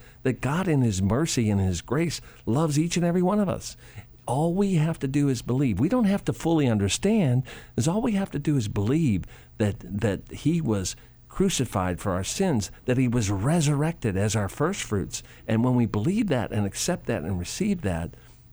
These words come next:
Jesus, through the work of the Holy Spirit, continues to enlighten us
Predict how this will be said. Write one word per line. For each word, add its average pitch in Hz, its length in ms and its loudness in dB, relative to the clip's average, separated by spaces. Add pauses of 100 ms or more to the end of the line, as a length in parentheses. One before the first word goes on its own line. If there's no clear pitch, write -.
(260)
Jesus, 175 540 0
through 175 280 0
the 196 120 -4
work 135 280 -2
of 131 80 0
the 123 80 0
Holy 120 280 0
Spirit, 107 520 -2
continues 117 640 2
to 92 160 0
enlighten 87 500 0
us - 300 -10